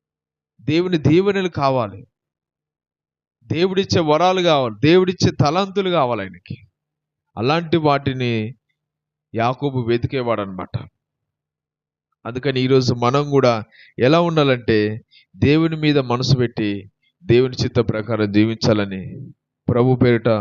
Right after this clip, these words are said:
మనవి చేస్తున్నాం. కాబట్టి మనం కూడా యాకోబు వలె మన పాపాన్ని ఒప్పుకొని విడిచిపెట్టాలి.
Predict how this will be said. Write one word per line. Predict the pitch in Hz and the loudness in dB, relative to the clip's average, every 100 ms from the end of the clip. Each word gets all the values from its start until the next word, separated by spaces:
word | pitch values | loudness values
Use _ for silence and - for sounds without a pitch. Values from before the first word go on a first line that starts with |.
| - _ _ _ | -4 _ _ _
మనవి | 98 110 110 104 | -2 0 4 2
చేస్తున్నాం. | 98 - 110 98 87 - _ _ _ _ _ _ _ _ _ - | 2 0 0 -2 -6 -10 _ _ _ _ _ _ _ _ _ -6
కాబట్టి | 156 165 135 123 117 123 - _ _ _ 90 | -2 -2 -2 -2 -2 -4 -10 _ _ _ -4
మనం | 123 165 175 | 0 0 2
కూడా | 175 151 123 101 76 _ _ _ _ | 2 4 2 -2 -8 _ _ _ _
యాకోబు | 98 117 131 156 165 156 156 | 0 2 2 2 0 2 4
వలె | 139 131 131 107 95 _ _ _ _ _ _ - - - _ _ _ _ | 4 2 0 -2 -8 _ _ _ _ _ _ -20 -20 -20 _ _ _ _
మన | 120 127 | -4 -2
పాపాన్ని | 120 127 147 - 156 151 | -2 0 0 0 -2 0
ఒప్పుకొని | 139 143 - 156 151 139 | -2 0 0 2 0 0
విడిచిపెట్టాలి. | 135 - 131 139 127 104 | -2 -2 -4 -2 0 -2